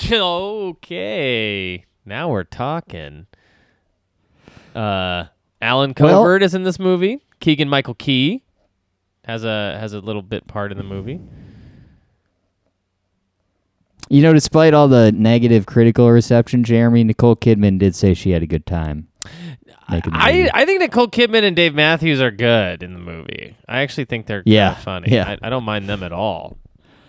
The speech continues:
Speaker 2: I do think Dave Matthews is kind of a funny, like, he
Speaker 1: Yeah.
Speaker 2: li-, he, like, looks funny, you know?
Speaker 1: <laughs> Yeah.
Speaker 2: Like, when they're doing the coconut thing, he, he just
Speaker 1: Yes.
Speaker 2: looks kinda like an airhead sort of guy.
Speaker 1: Right.
Speaker 2: Um,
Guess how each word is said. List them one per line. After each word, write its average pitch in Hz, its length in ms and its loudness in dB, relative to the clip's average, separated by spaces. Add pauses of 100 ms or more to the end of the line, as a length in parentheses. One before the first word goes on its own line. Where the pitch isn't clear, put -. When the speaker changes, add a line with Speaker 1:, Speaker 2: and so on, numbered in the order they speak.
(220)
Speaker 2:
I 185 180 2
do 254 200 6
think 190 420 2
Dave 135 280 6
Matthews 120 480 6
is 113 140 6
kind 113 280 4
of 110 100 4
a 107 80 4
funny, 104 480 2
like, 98 540 0 (220)
he 143 180 2
Speaker 1:
Yeah. 175 80 6
Speaker 2:
li-, 151 100 4
he, 160 140 4
like, 185 220 4
looks 113 480 4
funny, 156 440 2 (160)
you - 180 4
know? 170 360 2
Speaker 1:
<laughs> 254 180 -2
Yeah. 160 500 -2 (380)
Speaker 2:
Like, 131 160 4
when 160 100 6
they're 160 140 6
doing 156 220 6
the 139 80 4
coconut 139 540 2
thing, 160 300 2
he, 143 200 2
he 123 260 2
just 123 180 0
Speaker 1:
Yes. 117 40 -8
Speaker 2:
looks 113 320 2
kinda 113 260 2
like 107 240 2
an 101 80 0
airhead 107 720 2 (680)
sort 117 260 0
of 104 60 -2
guy. 117 380 0 (360)
Speaker 1:
Right. 98 240 -10
Speaker 2:
Um, 101 580 2